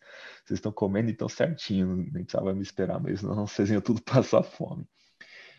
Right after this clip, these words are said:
E a Arya percebe muito bem pela expressão do pai que ele tava em reunião com o conselho e não <laughs> tava muito contente ali com,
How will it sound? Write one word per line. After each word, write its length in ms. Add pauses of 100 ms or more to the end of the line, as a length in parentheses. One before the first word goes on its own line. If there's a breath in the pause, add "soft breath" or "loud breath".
(140 loud breath)
E 180
a 120
Arya 260
percebe 520
muito 340
bem 320
pela 200
expressão 680
do 100
pai 320
que 140
ele 120
tava 260
em 40
reunião 360
com 120
o 40
conselho 580
e 80
não 160
<laughs> 160
tava 240
muito 220
contente 680
ali 120
com, 320